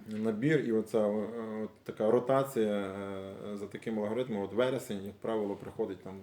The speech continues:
десять, двадцять, деколи тридцять учнів. З них, е, до весни, я так жартую, доживають двоє-троє, як правило. Деколи, деколи п'ятеро. От, тобто, е, самі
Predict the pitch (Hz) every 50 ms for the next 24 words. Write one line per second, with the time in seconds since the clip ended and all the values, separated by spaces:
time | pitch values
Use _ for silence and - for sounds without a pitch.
0 | 101 - - _ _ _ _ _ _ _ _ _ 110 107 123 117 - 107 98 92
1 | 95 104 104 101 - 101 92 101 95 - 98 95 92 - 98 95 - - - -
2 | - 95 - - - 104 101 - _ _ _ _ _ _ - _ _ _ - 104
3 | 98 95 92 107 117 123 127 131 - - - 110 107 107 107 107 104 104 101 98
4 | 98 98 98 98 98 98 95 95 107 104 98 101 101 - - 117 123 127 123 123
5 | 110 - - 101 107 104 104 - 104 101 - 95 104 101 - - 117 107 104 101
6 | 117 120 101 92 110 101 98 110 123 131 131 120 113 107 - - - - - -
7 | - - - _ _ _ _ _ - 98 98 110 120 120 117 110 - 107 101 95
8 | 92 92 92 92 92 - - 104 95 92 92 92 92 92 90 90 - - _ _
9 | - - - 107 107 120 127 127 123 107 101 101 95 90 90 - - - - _
10 | _ _ _ _ _ _ _ _ 165 147 113 113 - 113 104 98 98 - 95 -
11 | 92 - 92 92 98 101 - - _ _ _ - 101 92 - 160 - - 98 -
12 | - - 107 107 - - - - - - - - - _ _ - 127 117 110 110
13 | 107 107 107 107 104 104 - 147 139 143 147 147 139 135 131 127 123 120 117 113
14 | 110